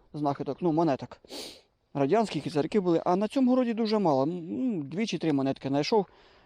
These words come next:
Радянські і все. Так, дивимося. Так,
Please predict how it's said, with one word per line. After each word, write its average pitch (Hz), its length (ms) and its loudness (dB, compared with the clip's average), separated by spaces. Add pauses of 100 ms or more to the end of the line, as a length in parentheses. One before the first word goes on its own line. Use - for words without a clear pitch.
Радянські 131 440 -2
і 156 40 2
все. - 220 -10 (960)
Так, - 260 0 (220)
дивимося. 143 460 -2 (1300)
Так, 120 340 0